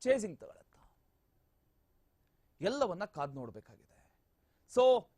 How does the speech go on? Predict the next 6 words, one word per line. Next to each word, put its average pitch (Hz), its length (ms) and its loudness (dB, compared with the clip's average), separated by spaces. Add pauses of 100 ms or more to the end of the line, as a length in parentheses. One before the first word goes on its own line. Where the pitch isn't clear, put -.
(180)
ಎಷ್ಟರ 247 480 0
ಗಡಿ 180 280 -4
ದಾಟಬಹುದು, 117 480 -4 (220)
ಅಂದ್ರೆ 254 580 8 (400)
ಇನ್ನೂರು 214 680 4 (400)
ದಾಟಬಹುದಾ? 180 520 0